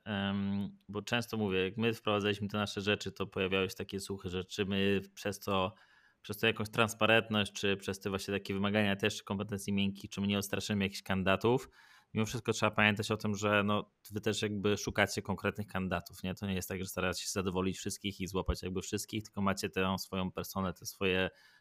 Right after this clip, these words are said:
wymagania, tą swoją matrycę i to jakby ci kandydaci muszą się wpasować i to, że część kandydatów zrezygnuje, bo im to nie pasuje, to,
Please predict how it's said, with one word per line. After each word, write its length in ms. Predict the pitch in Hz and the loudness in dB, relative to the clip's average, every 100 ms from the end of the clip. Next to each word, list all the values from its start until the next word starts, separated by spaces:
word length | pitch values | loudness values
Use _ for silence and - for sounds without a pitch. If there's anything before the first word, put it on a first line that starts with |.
| _ | _
wymagania, 500 | 90 95 95 95 95 | -4 -2 2 2 2
tą 120 | 87 95 | -2 -6
swoją 200 | - 95 | -4 -2
matrycę 540 | 92 95 104 - 110 | 0 0 0 4 2
i 160 | - 92 | 2 -4
to 220 | 98 95 | 0 0
jakby 260 | 92 92 | 0 -4
ci 140 | 98 101 | -6 -4
kandydaci 400 | 98 95 95 104 | -2 0 0 -4
muszą 200 | 92 - | -8 -6
się 100 | 101 | -6
wpasować 640 | - 98 107 107 139 143 | -4 -2 0 4 4 2
i 100 | - | -8
to, 180 | 107 110 | -6 -4
że 160 | 107 110 | -4 -4
część 260 | - 110 | -4 -6
kandydatów 520 | - 107 95 98 101 104 | -2 -2 -2 -2 -6 -4
zrezygnuje, 520 | 101 101 98 98 95 | -2 -2 2 2 4
bo 120 | 92 | 2
im 120 | 95 | 0
to 80 | 104 | 0
nie 100 | 101 | -2
pasuje, 400 | 104 - 104 113 | -4 -2 2 2
to, 280 | - 117 | 2 0